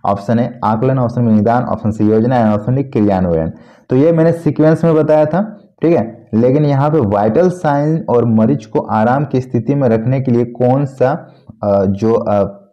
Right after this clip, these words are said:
पहला मानक होगा वो क्या होगा? तो देखो, पहला जो होगा आकलन, ओके,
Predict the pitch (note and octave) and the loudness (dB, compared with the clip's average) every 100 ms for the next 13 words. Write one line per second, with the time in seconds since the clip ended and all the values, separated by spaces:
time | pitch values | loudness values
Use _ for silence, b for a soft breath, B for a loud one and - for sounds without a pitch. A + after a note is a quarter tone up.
0 | _ A#2+ B2 C#3+ C3+ A#2+ A2+ B2 A2+ A2+ | _ -2 2 2 2 2 0 0 0 0
1 | E3+ B B B B _ _ A2+ A#2+ B2+ | -2 B B B B _ _ -4 -2 0
2 | G2 E2 E2+ G2+ - _ _ _ - A2 | 2 0 -2 -6 -16 _ _ _ -2 0
3 | G#2 B2 - C3 C3+ D3+ D#3 D#3 C3+ C#3 | 2 0 0 0 2 2 2 2 2 2
4 | A#2 - G#2 F#2+ F#2 E2+ E2 - A2 | 0 -2 -4 -2 -2 -4 -6 -6 -2